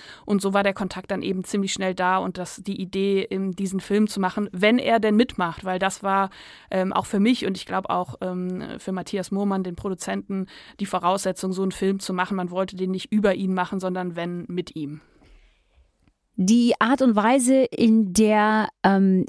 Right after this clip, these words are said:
Speaker 2: er tatsächlich auch Teil dieser Doku ist, das war für mich, ähm, ich möchte jetzt nicht sagen neu, weil er sich tatsächlich nicht nur in Gesprächsanteilen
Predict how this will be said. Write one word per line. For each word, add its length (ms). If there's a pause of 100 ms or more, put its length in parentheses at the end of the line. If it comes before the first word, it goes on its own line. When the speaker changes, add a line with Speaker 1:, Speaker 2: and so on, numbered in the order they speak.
(120)
Speaker 2:
er 340
tatsächlich 560
auch 260
Teil 320
dieser 260
Doku 400
ist, 260
das 180
war 220
für 200
mich, 360 (100)
ähm, 540 (640)
ich 120
möchte 220
jetzt 100
nicht 140
sagen 300
neu, 400
weil 240
er 160
sich 140
tatsächlich 640 (640)
nicht 360
nur 200
in 240
Gesprächsanteilen 1120